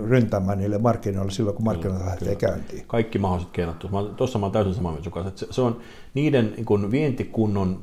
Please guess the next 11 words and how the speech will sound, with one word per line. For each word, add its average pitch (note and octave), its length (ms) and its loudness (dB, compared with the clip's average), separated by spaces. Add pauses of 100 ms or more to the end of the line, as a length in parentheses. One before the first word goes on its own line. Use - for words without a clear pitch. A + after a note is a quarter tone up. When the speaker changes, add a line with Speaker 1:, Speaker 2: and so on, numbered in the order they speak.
(120)
Speaker 2:
aikaansaattaminen F2+ 1000 -2 (420)
kaikilla A#2 380 4
mahdollisilla E2+ 420 -2
keinoilla. D2+ 440 -10 (440)
On, F#2 220 0
on F#2+ 160 0
se, F#2+ 280 0
ja G2+ 60 -6
niin, G#2+ 320 -2
et G#2 200 -2 (180)
se, G#2+ 120 -2